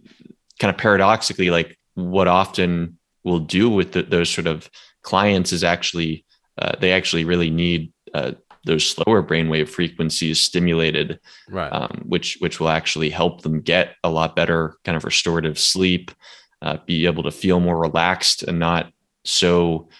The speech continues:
Speaker 1: hyper stressed all the time, which is taking a toll on, on their nervous system.
Speaker 2: Yeah.
Speaker 1: So yeah, oftentimes, you know, it'll be people looking to kind of maximize, you know, their, their ability to,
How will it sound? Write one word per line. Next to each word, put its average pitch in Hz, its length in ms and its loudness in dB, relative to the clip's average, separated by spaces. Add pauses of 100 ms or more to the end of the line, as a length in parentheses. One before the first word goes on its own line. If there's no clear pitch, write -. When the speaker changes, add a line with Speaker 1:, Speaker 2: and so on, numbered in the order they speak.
(220)
Speaker 1:
hyper 92 340 0
stressed - 560 2
all 85 220 0
the 80 100 -8
time, 80 360 -2
which 78 160 -6
is 78 120 -4
taking 87 380 -2
a 78 40 -2
toll 82 360 0
on, 80 380 -2
on 85 120 0
their 78 120 -2
nervous 87 380 0
system. - 500 -6 (100)
Speaker 2:
Yeah. 117 180 -6 (720)
Speaker 1:
So 98 640 2 (280)
yeah, 131 200 6
oftentimes, 107 920 2
you 98 100 -2
know, 90 140 2
it'll 92 160 2
be 87 140 -2
people 87 540 -2
looking 87 340 -2
to 82 260 0
kind 90 140 -6
of 85 60 -2
maximize, 85 720 -2 (540)
you 85 80 -4
know, 80 120 0
their, 82 220 0
their 82 200 0
ability 82 500 0
to, 76 380 -4